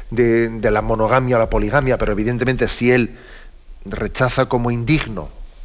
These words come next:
el que habiendo, eh, habiéndose, habiendo repudiado a la primera mujer, uno co-, coja una segunda, pues evidentemente cómo no va a rechazar coger dos al mismo tiempo, ¿no? O sea, que es que, por lo tanto,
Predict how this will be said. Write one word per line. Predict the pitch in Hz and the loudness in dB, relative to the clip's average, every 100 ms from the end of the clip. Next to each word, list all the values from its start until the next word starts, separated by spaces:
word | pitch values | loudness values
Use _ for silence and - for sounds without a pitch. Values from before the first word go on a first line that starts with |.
| - - - - | -20 -20 -12 -4
el | 120 101 | -2 -2
que | 113 110 | -2 -2
habiendo, | 107 101 127 131 127 123 - - - - - - - - | -2 0 0 2 4 2 0 -14 -18 -20 -20 -18 -18 -8
eh, | 117 117 113 110 - | -2 0 0 -2 -6
habiéndose, | - 113 127 123 123 - 123 120 | -6 -2 0 2 0 0 2 2
habiendo | - 127 131 | 2 2 2
repudiado | 131 - 123 127 135 120 | 2 0 2 4 4 2
a | |
la | 113 | 0
primera | - 127 | 0 -2
mujer, | 127 117 120 | -2 -2 -2
uno | 120 | -2
co-, | - 123 - | -2 -2 0
coja | 131 - 123 - | -2 0 0 0
una | 147 131 | 0 2
segunda, | - 127 160 123 131 147 | 0 2 2 2 0 0
pues | - - | -4 -6
evidentemente | 87 90 95 98 98 104 101 | -6 -6 -6 -6 -6 -6 -4
cómo | 113 110 113 | -2 -2 0
no | 104 | 0
va | 107 101 - - - | 0 -2 -8 -16 -4
a | 110 | -2
rechazar | 131 127 107 120 | 0 0 0 2
coger | 120 113 120 | 2 0 2
dos | 127 117 | 2 2
al | 104 | 0
mismo | 107 101 92 | -2 -4 -4
tiempo, | 131 135 98 85 | 0 0 0 -2
¿no? | 120 151 - | -2 -2 -4
O | |
sea, | - | -8
que | - | -6
es | 95 | -6
que, | - 98 85 - 98 87 - - - - - - - - - - - - - - - | -2 -2 -2 -10 -12 -14 -16 -20 -20 -14 -12 -12 -14 -18 -18 -18 -18 -20 -20 -14 0
por | 123 | 2
lo | 135 | 4
tanto, | 170 139 104 78 | 2 2 -4 -6